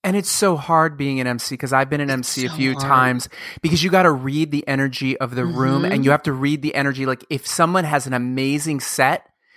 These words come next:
Speaker 1: you have to feed off of that energy and almost shorten your th-, middle
Speaker 2: Yes.
Speaker 1: ground, get the crowd to stay with that level and get the next person on. And then if you have a night like that where everybody's doing it, you're almost, you're almost just like, you know,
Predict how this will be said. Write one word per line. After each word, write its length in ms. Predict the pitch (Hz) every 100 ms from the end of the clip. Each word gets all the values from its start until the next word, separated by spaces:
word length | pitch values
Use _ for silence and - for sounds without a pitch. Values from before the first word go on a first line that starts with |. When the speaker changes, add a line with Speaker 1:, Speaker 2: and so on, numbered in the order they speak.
| _ _ _
Speaker 1:
you 340 | 135 147 175 175
have 420 | - 156 147 -
to 320 | 156 147 139
feed 420 | 127 - 175 180
off 240 | 175 151 160
of 80 | 143
that 160 | 139 -
energy 480 | 139 135 127 127
and 120 | 135 139
almost 340 | 160 175 175
shorten 460 | - - 170 165 165
your 360 | 139 139 143
th-, 60 | 143 - _ -
middle 400 | 160 180 180 185
Speaker 2:
Yes. 100 | 131
Speaker 1:
ground, 480 | 139 131 127 127 127 - - _ 131
get 280 | 180 180 -
the 180 | 165 - _ 165
crowd 400 | - 180 156 143 131 _
to 160 | - 147 _
stay 420 | - - - 208 208
with 220 | 170 -
that 240 | 139 135
level 460 | 139 139 127 123 123
and 240 | 139 131
get 140 | 196 185
the 80 | 147
next 200 | 135 -
person 280 | 147 -
on. 200 | 135 120 120 - - - _ -
And 160 | 170
then 120 | 165
if 160 | 156 -
you 60 | 220
have 80 | 190
a 60 |
night 180 | 156 160
like 120 | 143
that 100 | 156
where 160 | 139 -
everybody's 420 | 143 175 156 127
doing 300 | 147 147 170
it, 120 | 180
you're 180 | 147 151
almost, 440 | 180 165 139 - -
you're 240 | 135 160
almost 280 | 170 151 -
just 220 | 143 -
like, 280 | 131 123 -
you 100 | 131
know, 340 | 123 120 120